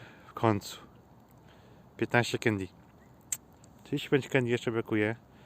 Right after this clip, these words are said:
Także drugiej Darumaki na pewno nie wyklułem. Tutaj mi pokazało, że piętnaście jajek, piętnaście candy. Niestety odpaliłem sobie Starpisa, także założyłem, że dużo Stardasta nie poleciało.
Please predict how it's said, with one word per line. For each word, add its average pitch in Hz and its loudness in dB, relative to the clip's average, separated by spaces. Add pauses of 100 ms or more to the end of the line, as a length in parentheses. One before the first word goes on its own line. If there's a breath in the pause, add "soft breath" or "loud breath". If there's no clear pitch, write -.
(320 loud breath)
Także 104 -2
drugiej 156 4
Darumaki 131 4
na 123 2
pewno 135 2
nie 123 -2
wyklułem. 110 0 (960 loud breath)
Tutaj 113 -4
mi 107 0
pokazało, 110 2
że 101 -4
piętnaście - -4
jajek, 104 2 (300)
piętnaście - -2
candy. 107 0 (580 loud breath)
Niestety 117 0 (120)
odpaliłem 127 2
sobie 113 0 (580 soft breath)
Starpisa, 120 -2
także 110 0 (240)
założyłem, 117 0
że 107 -2 (560 loud breath)
dużo 110 -2
Stardasta - -6
nie 110 -6
poleciało. 113 0